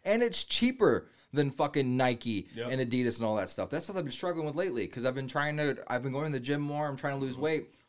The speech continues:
Speaker 1: All the gym clothes I had before were back when I was eighty pounds heavier. So now they're
Speaker 2: Yeah.
Speaker 1: all super baggy on me.
Speaker 2: Yep.
Speaker 1: I've been looking at Nike and Adidas, a fucking Nike hoodie,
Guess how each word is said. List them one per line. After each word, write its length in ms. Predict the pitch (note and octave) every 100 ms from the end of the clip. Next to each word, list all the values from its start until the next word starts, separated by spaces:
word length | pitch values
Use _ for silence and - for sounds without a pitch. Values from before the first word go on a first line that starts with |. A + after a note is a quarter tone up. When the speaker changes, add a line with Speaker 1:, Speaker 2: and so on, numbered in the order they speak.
| _
Speaker 1:
All 140 | C3+ D#3
the 80 |
gym 200 | D#3 D#3 D#3
clothes 180 | D3+
I 40 | C#3
had 180 | C#3 B2
before 400 | - F3 F3 D3+
were 180 | A#2+
back 280 | A#2+ C3+ C3
when 100 | C3+
I 80 | B2+
was 200 | B2+ A2+ -
eighty 220 | B2+ C3
pounds 300 | A#2+ B2+ A2+
heavier. 360 | F3 E3 F2+ D2
So 140 | B2
now 100 | A#2+
they're 100 | A#2+
Speaker 2:
Yeah. 60 | A#2+
Speaker 1:
all 260 | A2+ G2 -
super 320 | - - C#3+ A#2
baggy 400 | B2 D#3 D3 G2+
on 140 | F#2+
me. 80 | G2+
Speaker 2:
Yep. 120 | - - - -
Speaker 1:
I've 100 | -
been 100 | D#3+
looking 240 | D#3+ G3+ F#3
at 140 | D3
Nike 480 | A#2+ G#2+ G#2 G2+ G2
and 80 | F#2+
Adidas, 420 | F#2 F#2 F2+ F#2+
a 40 |
fucking 360 | - F3 E3+ D#3+
Nike 320 | D3+ F#3 F#3+
hoodie, 380 | C#3+ A2+ A#2